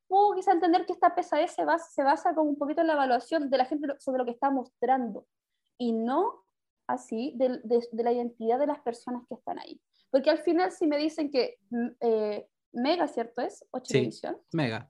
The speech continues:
Speaker 1: Mega, Mega, Mega, ¿cierto? Mega, al mostrar esto, ¿cierto? O sea, al final utilizamos a las personas que se fueron a presentar a mostrar su arte, una forma de ri-, por así decirlo, de ridiculizar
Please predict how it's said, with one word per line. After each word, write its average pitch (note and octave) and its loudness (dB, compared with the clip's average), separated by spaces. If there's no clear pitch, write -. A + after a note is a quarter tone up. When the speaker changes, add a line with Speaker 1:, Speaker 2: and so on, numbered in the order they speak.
Speaker 1:
Mega, G#3+ -10
Mega, E3+ -6
Mega, E3 -12
¿cierto? F#4 -8
Mega, F#4 6
al D4+ 4
mostrar C#4+ 2
esto, F#4+ -4
¿cierto? B3 0
O C4+ -4
sea, D4+ 2
al D#4+ 0
final D#4+ 0
utilizamos C4+ 2
a - 4
las C#4 6
personas D4 2
que D#4+ -6
se A#3+ -6
fueron C4 2
a D4+ 4
presentar B3+ 2
a A#3 -2
mostrar B3+ 0
su E4+ 0
arte, F#4+ 0
una C#4+ 0
forma E4 4
de E4 -2
ri-, C#4+ -6
por A#3 4
así A3+ 0
decirlo, D4+ 4
de A#3 2
ridiculizar C#4 -2